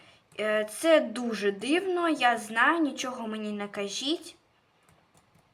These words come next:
Я розумію, що це дуже дивно. Можна ось такі окулярики, в принципі, вже гірше не буде. Я сподіваюсь,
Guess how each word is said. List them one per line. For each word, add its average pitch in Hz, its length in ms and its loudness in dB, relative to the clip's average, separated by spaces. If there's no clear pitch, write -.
Я 233 180 2
розумію, 254 480 -2
що 254 160 -4
це - 160 -10
дуже 233 340 -8
дивно. 302 540 -4
Можна 247 380 2
ось 302 300 0
такі 254 480 -8
окулярики, 285 1160 -2
в - 80 -20
принципі, 262 720 -6
вже 233 180 -10
гірше 247 540 0
не 226 100 -6
буде. 294 640 4
Я 196 60 -16
сподіваюсь, 185 720 -8